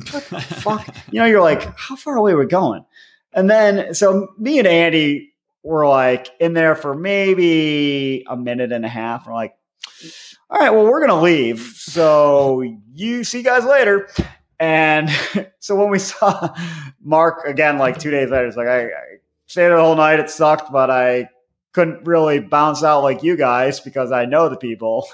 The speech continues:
Speaker 1: <laughs>
Speaker 2: Why
Speaker 1: So,
Speaker 2: couldn't he just
Speaker 1: I
Speaker 2: fucking be
Speaker 1: don't
Speaker 2: like,
Speaker 1: know.
Speaker 2: "Oh, my, my Mexican wife, uh, isn't used to the water here. She has diarrhea." Flip it
Speaker 1: So
Speaker 2: up. Flip the script. Flip the script.
Speaker 1: So the, uh,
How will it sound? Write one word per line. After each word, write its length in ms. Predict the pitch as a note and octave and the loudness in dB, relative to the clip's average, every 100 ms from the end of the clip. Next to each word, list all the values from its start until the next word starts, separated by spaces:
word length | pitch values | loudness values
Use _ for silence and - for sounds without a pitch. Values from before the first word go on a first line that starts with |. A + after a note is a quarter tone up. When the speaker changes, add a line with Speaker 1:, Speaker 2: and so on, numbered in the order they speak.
| - | -20
Speaker 1:
<laughs> 180 | - - | -16 -6
Speaker 2:
Why 220 | F3+ C#4+ | 0 0
Speaker 1:
So, 120 | D4 | 0
Speaker 2:
couldn't 240 | B3+ E4 D#4+ | -2 -4 -2
he 200 | C#4+ F3+ | -2 -2
just 240 | G3 - | -4 -4
Speaker 1:
I 60 | C4 | -2
Speaker 2:
fucking 180 | F#3 E3+ | 0 0
be 40 | |
Speaker 1:
don't 80 | B3 | 0
Speaker 2:
like, 80 | A3+ | 0
Speaker 1:
know. 120 | B3 C4+ C4 | 2 4 2
Speaker 2:
"Oh, 40 | |
my, 300 | A#3 A#3+ A3+ | 2 2 0
my 280 | F3+ G3 A3 | -2 0 0
Mexican 720 | G3+ A3+ B3 - G#3 A3 G#3+ | 0 -2 -2 -6 -8 -6 -4
wife, 420 | G3+ A3+ A#3+ G#3 | -2 0 0 -2
uh, 300 | G3 G3 G3 G3 | -2 0 0 -2
isn't 200 | F#3+ G#3 | -6 -6
used 180 | A3 - | -8 -8
to 80 | |
the 80 | G3 | -6
water 360 | F#3 G#3+ A#3 F#3+ | -2 0 0 0
here. 240 | D#3 C#3+ | -2 -4
She 100 | B2+ | -4
has 100 | E3 C3 | -6 -2
diarrhea." 640 | E3+ F3+ G3+ G3+ A#2 F2 _ _ _ _ _ _ _ - - | 0 0 -2 -2 -4 -6 _ _ _ _ _ _ _ -16 -6
Flip 160 | C4+ C4 | -4 0
it 80 | |
Speaker 1:
So 40 | C4+ | 2
Speaker 2:
up. 220 | C4 - | 2 0
Flip 100 | - | -4
the 60 | A#3+ | -6
script. 380 | - E4 - B2+ | 0 0 0 -10
Flip 180 | C#3 B3+ | -8 -8
the 80 | A#3+ | -8
script. 380 | - C4+ - _ _ _ _ _ | -6 -6 -6 _ _ _ _ _
Speaker 1:
So 720 | - - G3+ F3+ E3+ E3+ E3 - | -12 -4 2 4 4 4 2 -2
the, 600 | D3+ D3+ F3 E3 D#3+ D#3 | -8 0 2 4 2 2
uh, 460 | C#3+ C3 B2+ A#2+ | 4 4 2 0